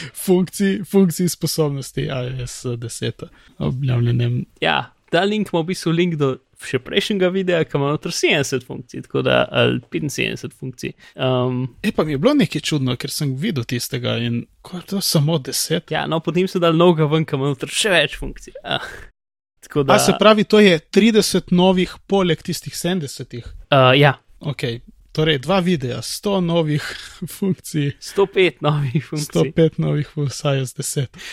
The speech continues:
Speaker 2: Torej, okej, kaj to je? Na nine to five Mac, ki so zelo fajn, so naredili dva videa, ki sta precej dolga, ki v bistvu grejo čez vse malenkosti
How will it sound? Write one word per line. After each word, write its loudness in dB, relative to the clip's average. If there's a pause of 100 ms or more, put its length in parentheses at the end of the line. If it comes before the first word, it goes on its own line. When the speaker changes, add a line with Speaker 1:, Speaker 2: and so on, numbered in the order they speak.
(160)
Speaker 2:
Torej, -2
okej, 4 (140)
kaj 2
to 2
je? 2 (280)
Na 0
nine 2
to -2
five 4
Mac, 0
ki -8
so -6
zelo -4
fajn, 0
so -2
naredili 2
dva 4
videa, 2
ki -6
sta -10
precej 0
dolga, 4 (280)
ki -6
v 2
bistvu 2
grejo 4
čez 2
vse 0 (320)
malenkosti 0